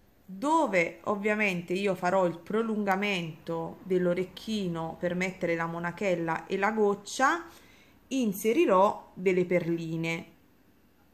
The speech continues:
undici. Dove invece devono rimanere le punte libere, inserirò semplicemente una quindici zero, come in questo caso inserisco una quindici zero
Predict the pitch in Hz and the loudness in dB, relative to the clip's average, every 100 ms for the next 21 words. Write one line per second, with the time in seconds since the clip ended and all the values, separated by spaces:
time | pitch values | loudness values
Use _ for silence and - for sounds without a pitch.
0 | _ _ _ _ - 196 185 175 175 - | _ _ _ _ -2 0 0 -2 -4 -6
1 | 185 - 202 311 339 247 226 214 175 165 | -8 -8 -2 2 2 0 4 4 4 2
2 | 170 160 190 208 175 170 170 180 190 196 | -2 -2 0 0 2 0 -2 0 0 0
3 | 175 160 156 - 190 185 170 165 392 277 | 2 0 0 -2 -2 -2 -4 0 2 2
4 | 160 165 190 202 - 254 240 269 294 185 | 0 0 0 0 -2 -4 -2 -2 2 0
5 | 170 220 220 262 294 254 175 175 208 220 | 0 -4 -4 -4 -2 -2 -2 -2 -2 -2
6 | 277 254 170 160 160 160 165 - 160 156 | -2 -4 -4 -4 -8 -8 -12 -8 -6 -6
7 | 156 160 - - - 208 202 190 - - | -8 -12 -18 -12 -6 -4 -6 -8 -12 -10
8 | 165 151 85 - 214 320 339 - 175 - | -8 -6 -8 -6 -4 -4 -4 -10 -10 -6
9 | 185 185 175 - 160 - 226 208 175 - | -6 -6 -10 -14 -14 -12 -8 -6 -6 -10
10 | - - 170 165 160 160 156 156 165 190 | -16 -12 -10 -10 -12 -16 -12 -8 -6 -2
11 | 330 - | -4 -4